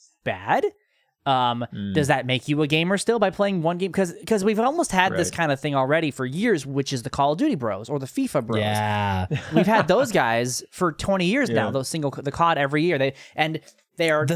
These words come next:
Speaker 1: there are
Speaker 3: frickin'
Speaker 1: people
Speaker 3: Destiny
Speaker 1: who only
Speaker 3: players, like
Speaker 1: What's that?
Speaker 3: I s-,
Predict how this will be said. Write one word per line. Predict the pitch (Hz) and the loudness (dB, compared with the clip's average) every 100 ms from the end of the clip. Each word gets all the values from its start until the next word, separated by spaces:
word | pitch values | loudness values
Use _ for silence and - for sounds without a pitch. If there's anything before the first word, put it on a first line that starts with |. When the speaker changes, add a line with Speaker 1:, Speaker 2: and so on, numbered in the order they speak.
| 156 | 0
Speaker 1:
there | 170 156 | 2 2
are | 165 | 2
Speaker 3:
frickin' | 151 | 2
Speaker 1:
people | 247 | 2
Speaker 3:
Destiny | 139 175 185 | 2 2 2
Speaker 1:
who | 226 | 0
only | 147 | 2
Speaker 3:
players, | - - 254 247 165 | 0 0 0 -4 -2
like | 127 113 - _ _ _ _ _ - - - | -2 -4 -10 _ _ _ _ _ -16 -16 -12
Speaker 1:
What's | - 143 | -2 2
that? | 143 139 - 180 _ _ | 2 2 0 -10 _ _
Speaker 3:
I | |
s-, | 147 | -4